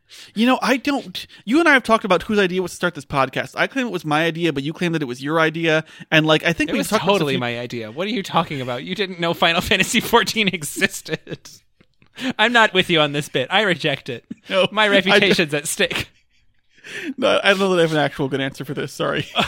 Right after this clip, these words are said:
Speaker 2: <laughs> How about, I mean, have you ever hit your head? <laughs>
Speaker 1: I, uh,
Speaker 2: That's a much simpler <laughs> Charlie Forum.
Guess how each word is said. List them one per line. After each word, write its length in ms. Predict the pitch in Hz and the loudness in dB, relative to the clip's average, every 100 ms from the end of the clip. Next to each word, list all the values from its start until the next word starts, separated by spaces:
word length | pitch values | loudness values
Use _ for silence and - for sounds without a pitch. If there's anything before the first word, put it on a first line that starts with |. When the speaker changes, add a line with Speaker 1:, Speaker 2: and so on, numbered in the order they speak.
| - - - | -4 -12 -18
Speaker 2:
<laughs> 600 | - _ - - - 214 | -20 _ -20 -20 -16 -14
How 200 | - 208 | 0 2
about, 320 | 214 208 208 - | 2 2 -2 -2
I 60 | |
mean, 180 | 190 202 | -2 2
have 160 | 214 214 | 2 2
you 100 | 226 | 2
ever 160 | 220 | 4
hit 140 | 214 233 | 2 4
your 120 | 214 | 4
head? 220 | 226 233 - | 6 6 4
<laughs> 1800 | - - - - - - 1077 1077 1077 _ _ _ _ - - - - _ | -2 -10 -16 -20 -20 -20 -20 -20 -20 _ _ _ _ -20 -20 -20 -20 _
Speaker 1:
I, 340 | 185 202 220 | 6 8 8
uh, 140 | 208 202 - - | 8 6 4 -6
Speaker 2:
That's 140 | 320 - | -12 -12
a 80 | 339 | -2
much 200 | 285 - | -2 0
simpler 380 | - 269 - | -2 -2 2
<laughs> 20 | - | 2
Charlie 260 | - 392 - 453 - 480 | 4 4 6 4 8 6
Forum. 260 | - - | 6 2